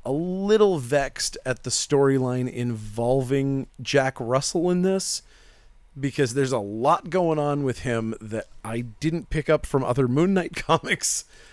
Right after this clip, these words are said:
Uh, but again, I have been kinda here and there with Moon Knight, so it's possible that I just missed it because I wasn't reading that particular issue.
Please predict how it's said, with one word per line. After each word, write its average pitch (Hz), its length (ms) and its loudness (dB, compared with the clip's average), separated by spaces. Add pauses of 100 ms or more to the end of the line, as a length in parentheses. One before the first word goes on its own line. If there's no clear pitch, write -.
(180)
Uh, 120 480 0
but 127 420 -2 (260)
again, 131 360 0
I 117 160 -6
have 110 260 -2
been 117 140 -2
kinda 117 240 -4
here 123 320 -4
and 107 120 -2
there 107 160 -4
with 120 200 -4
Moon 175 220 2
Knight, 254 300 0
so 120 840 -2 (480)
it's - 180 -4
possible 139 500 -2
that 131 140 2
I 113 100 0
just 110 220 -8
missed 113 300 -4
it - 200 -6
because 101 400 -8
I 101 100 -8
wasn't 98 580 -8 (380)
reading 104 580 -4 (120)
that 110 420 -6
particular 110 460 -6
issue. 123 400 0